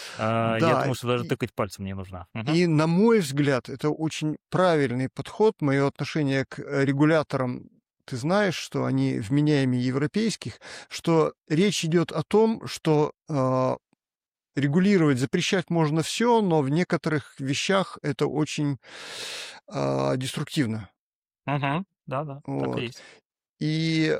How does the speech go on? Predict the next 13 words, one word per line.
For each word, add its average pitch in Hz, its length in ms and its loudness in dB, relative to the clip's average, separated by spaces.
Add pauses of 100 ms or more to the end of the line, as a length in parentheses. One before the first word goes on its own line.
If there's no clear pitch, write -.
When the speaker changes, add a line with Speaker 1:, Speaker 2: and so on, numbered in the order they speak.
Speaker 2:
э, 143 260 0
получается, 175 760 0
что 165 500 -2
если 156 920 -2
мир 151 360 0
стоит 156 580 -4
на 143 200 2
грани 143 380 2
таких - 380 -4
технологических, 139 1160 -4 (120)
э, 117 920 -2 (840)
трансформаций, 151 760 0
да, 143 220 -4